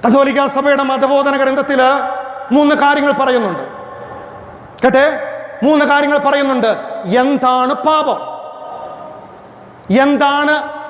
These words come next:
അതിക്രമം, എന്താണ് അകൃത്യം? അവിടെ ഇങ്ങനെയാ പറഞ്ഞു വെക്കുന്നേ,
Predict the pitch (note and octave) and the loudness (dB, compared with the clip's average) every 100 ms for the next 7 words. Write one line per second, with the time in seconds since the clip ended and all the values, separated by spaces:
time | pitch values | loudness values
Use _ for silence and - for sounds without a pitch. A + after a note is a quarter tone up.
0 | A3+ C4 D#4+ - D4 C#4 G3+ - - - | -2 0 0 2 0 0 -2 -8 -16 -18
1 | - - - - - - - - - F3+ | -20 -18 -16 -16 -16 -16 -16 -16 -2 2
2 | C4 C4 C4 B3 B3+ B3 A#3 - - G3+ | 4 2 2 2 0 -2 -6 -10 -4 -2
3 | G3 G3+ - D3 - - - - - - | 0 0 -2 -6 -8 -16 -16 -16 -16 -16
4 | - - - - - - - C4 D4 D4 | -18 -18 -20 -20 -20 -16 -2 2 2 2
5 | D#4 C4 C4+ C#4 C#4 C#4 C4 C#4 C#4+ | 2 2 2 2 0 0 0 0 0